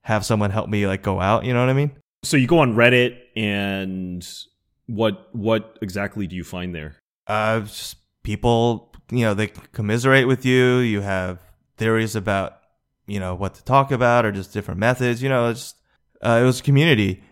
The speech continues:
Speaker 1: And then I think some people, you know, you actually get to meet them in real life, you know,
Speaker 2: Mm-hmm.
Speaker 1: and,
Speaker 2: Mm-hmm.
Speaker 1: uh, they're just regular folks, and you have fun, you know, you go party, drink. It, it's just, you know, and then, and you ask advice,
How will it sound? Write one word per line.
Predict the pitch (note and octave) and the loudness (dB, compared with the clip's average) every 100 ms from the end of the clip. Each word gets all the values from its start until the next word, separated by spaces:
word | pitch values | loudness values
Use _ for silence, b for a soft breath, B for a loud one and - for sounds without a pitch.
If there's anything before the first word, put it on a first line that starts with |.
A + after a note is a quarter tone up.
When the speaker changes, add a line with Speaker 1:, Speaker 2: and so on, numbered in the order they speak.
| - | 0
Speaker 1:
And | C#3+ | 4
then | E3+ D#3+ | 4 2
I | - G#2+ B2+ | -4 -4 -4
think | D3+ C#3+ - | -2 -2 -2
some | C#3+ C#3+ | -2 2
people, | C#3 C#3 A#2+ A2 G2+ | 0 2 2 2 -2
you | A#2 | -2
know, | |
you | G#2 A2 | 0 2
actually | A2 A#2 A#2 | 0 -2 -2
get | G#2 A2 | -2 -2
to | |
meet | G#2+ A2 - | 0 0 0
them | A2 | 0
in | |
real | G#2 G#2+ | 2 2
life, | A#2+ A#2+ - - _ _ | 0 -2 -8 -18 _ _
you | - | -6
know, | G2 G2 A2+ - | -4 -2 -4 -8
Speaker 2:
Mm-hmm. | G2+ F2 D2 | -10 -10 -8
Speaker 1:
and, | - G2+ G2 G2 | -4 -2 0 0
Speaker 2:
Mm-hmm. | G2 F#2+ F#2+ G2 - | 0 0 0 -2 -4
Speaker 1:
uh, | - _ _ | -12 _ _
they're | A2 A2 | -6 -4
just | A2 | -2
regular | A2 A2+ A#2+ | -2 0 0
folks, | A2+ A#2+ B2+ D#3+ - - | 0 0 0 0 -6 -6
and | A2 G2+ G2+ b b b b b | -4 -4 -8 b b b b b
you | A2 | 2
have | A2+ G#2+ | 2 2
fun, | A#2+ C3 C#3+ C#3+ | 4 4 6 2
you | C#3 | 2
know, | A#2 A2 | 0 0
you | G#2+ | 0
go | G#2+ | 0
party, | G2+ C3 C3+ C3 C3 | 2 4 4 4 2
drink. | B2 C3 B2 - _ _ _ _ _ _ - | 2 0 -2 -8 _ _ _ _ _ _ -2
It, | C#3+ | 0
it's | D3 C3+ | 0 -2
just, | F3 - _ _ _ _ | -4 -4 _ _ _ _
you | D#3 | 0
know, | D3+ D#3 | 4 4
and | D3+ | 4
then, | D3+ | 2
and | C#3+ | 2
you | C#3+ | 4
ask | C#3 D3 - | 4 2 0
advice, | C#3 E3 B2 F#2+ - | 0 4 2 0 -10